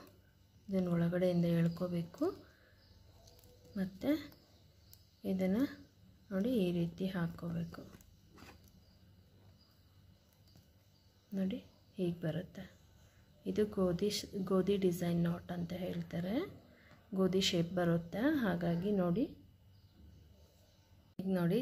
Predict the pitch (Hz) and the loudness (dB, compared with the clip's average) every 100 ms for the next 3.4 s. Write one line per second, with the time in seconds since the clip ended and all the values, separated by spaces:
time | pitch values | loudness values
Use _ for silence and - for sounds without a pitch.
0 | 247 170 170 214 220 190 170 - 170 170 | 2 2 0 0 0 2 0 2 2 4
1 | 170 165 165 170 277 294 180 185 208 214 | 2 2 2 4 2 0 2 4 4 4
2 | 190 180 185 269 196 175 180 190 185 185 | 4 2 2 4 2 2 0 2 2 2
3 | 180 180 175 170 | -2 -2 -2 -2